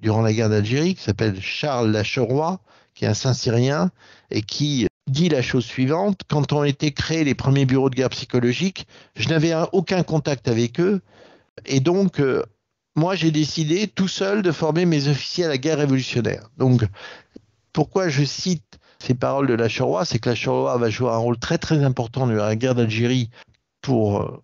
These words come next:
renforcer le système en question, mais durant la guerre d'Indochine,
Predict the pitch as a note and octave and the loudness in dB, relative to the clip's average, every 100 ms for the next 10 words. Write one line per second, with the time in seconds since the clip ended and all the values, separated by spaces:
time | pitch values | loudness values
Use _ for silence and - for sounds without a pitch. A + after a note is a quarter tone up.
0 | - A2 C3 F#3 F3 - D3+ - D3 B2 | -6 -2 0 0 0 0 -2 -2 -2 -2
1 | - A#2+ - C#3 B2 A2 A#2 G#2+ - D3 | -6 -8 -2 0 0 0 0 -2 0 0
2 | D#3+ G3 - - - - - C3 A#2+ - | 2 0 -4 -20 -20 -4 0 2 0 -4
3 | _ _ _ C3 C#3+ F3+ D#3 C#3 C3 A#2+ | _ _ _ -4 0 0 0 2 2 2
4 | A2+ A2+ - F3 F3+ | 0 0 0 0 0